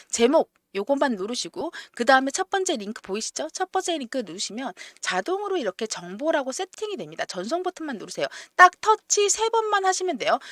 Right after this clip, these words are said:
제목 터치, 링크 터치, 전송 터치. 그럼 저랑 연결되고요. 그 다음에 밑에 텔레그램방 입장 링크가 있죠? 입장 링크 터치를 하시면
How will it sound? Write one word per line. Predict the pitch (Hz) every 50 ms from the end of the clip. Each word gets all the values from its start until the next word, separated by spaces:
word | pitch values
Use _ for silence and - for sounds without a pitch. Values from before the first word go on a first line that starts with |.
| - -
제목 | - 233 247 285 339 -
터치, | - - 427 427 - _ - - 330 170 - -
링크 | 202 220 247 - - 294
터치, | - 392 415 - _ - - 427 440 427
전송 | - 262 214 220 240 294 277
터치. | 269 349 349 - - 185
그럼 | - - 233 220
저랑 | - 190 185 208 220 196
연결되고요. | 165 185 214 269 311 311 - - - 226 269 - - - - - _
그 | - 302 -
다음에 | - 403 392 339 214 202 247 262 180 - - 294 220 -
밑에 | 190 220 233 - _ - 254 247 311 349 - _
텔레그램방 | - 403 403 415 415 370 381 381 359 330 330 294 330
입장 | - 403 - - 349 339 320
링크가 | 247 190 208 226 - 339 330 254
있죠? | 147 - - 240 233
입장 | - 190 - _ - 320 330 330
링크 | 320 302 - 311
터치를 | 311 - 349 392 381 - - 381 370 381
하시면 | 330 254 - 208 240 233